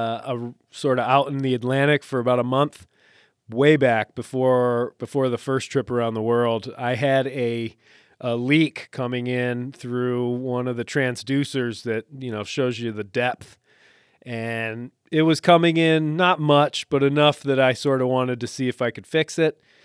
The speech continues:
and went down there with some sawdust in a bag, and I r-, opened it up and rubbed that all around the transducer, and surprisingly, it actually worked. It, uh, sucked up some of the, the wood particles, and then once they were wet,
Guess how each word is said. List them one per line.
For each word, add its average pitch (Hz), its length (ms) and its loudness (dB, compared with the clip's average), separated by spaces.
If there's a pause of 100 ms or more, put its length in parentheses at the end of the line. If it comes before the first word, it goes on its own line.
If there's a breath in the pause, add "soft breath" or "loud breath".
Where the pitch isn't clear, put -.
(200 soft breath)
and 123 320 -4
went 131 160 0
down 127 220 2
there 123 180 0
with 120 120 -2
some 101 140 -12
sawdust 135 680 2
in 117 120 -6
a 107 60 -8
bag, 131 680 2
and 107 340 -8
I 104 120 -8
r-, 110 260 -10
opened 131 340 -6
it 120 80 -8
up 120 220 -2
and 110 180 -8
rubbed 120 280 -2
that 120 240 -2
all 117 240 -2
around 117 320 -4
the 110 80 -8
transducer, 120 960 -4
and 117 460 -8
surprisingly, 123 920 2 (400 soft breath)
it 120 140 -2
actually 123 400 0
worked. 123 440 0
It, 110 280 -10
uh, 104 320 -6
sucked - 480 -2
up 123 200 0
some 123 240 -4
of 120 60 -6
the, 113 240 -4
the 120 100 -8
wood 120 300 -4
particles, 131 640 -2
and 117 140 -6
then 113 200 -6
once 113 220 -8
they 123 100 -2
were 110 180 -4
wet, 127 340 0